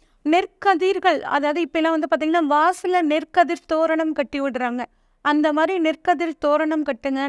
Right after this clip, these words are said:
நெல்லை வந்து கொஞ்சமாவது உங்க வீட்ல வச்சுக்கோங்க. இது வந்து ரொம்பவே நல்லது. இந்த பரணி நட்சத்திரக்காரங்க கவனமா இருக்க வேண்டியது என்ன அப்படின்னு சொல்லி பார்த்தோம்னா ஃப்ரெண்ட்ஷிப் அப்படிங்கிற விஷயத்துல கொஞ்சம் கவனமா இருங்க. நண்பர்களை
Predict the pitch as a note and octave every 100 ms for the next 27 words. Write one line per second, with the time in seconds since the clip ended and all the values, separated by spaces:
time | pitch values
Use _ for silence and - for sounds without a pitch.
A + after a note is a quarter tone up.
0 | C#4 C#4+ D#4 F4+ F4 C#4+ F4+ E4 C#4 C#4+
1 | D4+ D4 D4 G4+ A4+ _ _ _ - D#4
2 | D#4 E4+ E4+ D#4+ C#4 - - C#4+ C#4+ E4+
3 | G#4 D#4 C#4 C#4+ E4 D4+ C4 D4 D#4 E4+
4 | C4+ C4 C4 F4+ A4+ _ _ _ _ _
5 | F4 F4+ F#4+ E4+ F#4+ G#4+ G#4+ - G#4 F#4+
6 | - F4 E4+ F4+ G#4+ E4+ - A#3 D4 E4
7 | F#4 F#4 G4 F#4+ - E4+ D#4+ D4+ D#4 C#4
8 | C#4 C#4+ D4+ C#4 B3 C#4+ C#4+ D4+ C#4+ C4
9 | B3+ C4+ F4+ - _ _ _ - F4 G4+
10 | - A#4 - F4+ - D#4 D#4 D4+ D4 -
11 | D#4 D#4+ F4 C#4+ C#4+ E4 D#4 C4+ C4+ C#4
12 | C4+ C4 C4+ D#4+ G#4+ - _ _ _ C4+
13 | C#4+ D4+ F#4+ G#4 A4 F4+ D4+